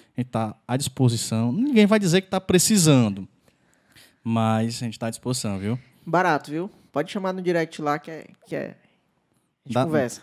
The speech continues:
Speaker 1: não é nem dois mil reais por mês, não, é?
Speaker 2: Não, não, não é nem quinze, não, mano.
Speaker 1: Não, não,
Speaker 2: É,
Speaker 1: né?
Speaker 2: não.
Speaker 1: Então
Speaker 2: É isso
Speaker 1: tá
Speaker 2: tudo
Speaker 1: barato,
Speaker 2: não.
Speaker 1: tá barato demais, mas
Speaker 2: Pois é. Viu? Aí, é, cara, assim, pra finalizar, é, realmente eu queria realmente pedir a galera pra se inscrever no canal, né?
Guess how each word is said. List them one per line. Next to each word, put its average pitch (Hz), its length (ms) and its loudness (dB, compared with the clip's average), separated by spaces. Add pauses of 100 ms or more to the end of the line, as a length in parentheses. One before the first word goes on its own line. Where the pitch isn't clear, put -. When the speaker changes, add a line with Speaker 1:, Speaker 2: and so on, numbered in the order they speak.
(140)
Speaker 1:
não 127 120 2
é - 20 4
nem 147 120 4
dois 143 140 6
mil 139 120 8
reais 123 180 6
por 120 100 0
mês, 113 160 2
não, 104 200 0
é? 123 100 0
Speaker 2:
Não, 170 120 -6
não, 208 160 -4
não 196 100 -6
é 202 40 -2
nem 220 140 -4
quinze, 233 300 -4
não, 156 200 -4
mano. 107 160 -10
Speaker 1:
Não, 104 200 -6
não, 104 120 -8
Speaker 2:
É, 104 120 -4
Speaker 1:
né? 123 100 -6
Speaker 2:
não. 120 80 -8
Speaker 1:
Então 139 140 -10
Speaker 2:
É - 20 -8
isso - 80 -12
Speaker 1:
tá 135 60 -10
Speaker 2:
tudo - 80 -4
Speaker 1:
barato, 104 220 -4
Speaker 2:
não. - 60 -20
Speaker 1:
tá 165 100 -6
barato 113 300 -2
demais, 107 340 -2
mas 98 220 -14 (160)
Speaker 2:
Pois 135 160 -12
é. 117 140 -8 (720)
Viu? 160 300 -6
Aí, 170 680 -2
é, 151 200 -4
cara, 226 480 -4
assim, 170 560 -10
pra 175 120 -2
finalizar, 175 880 -8 (140)
é, 135 580 -4 (800)
realmente 156 360 -6
eu 170 40 -8
queria 156 240 -6
realmente 147 380 -10 (100)
pedir 143 160 -6
a 139 60 2
galera 143 340 -2
pra - 100 -20
se - 120 -14
inscrever 135 340 -4
no 160 80 -6
canal, 139 420 -4
né? 139 220 -8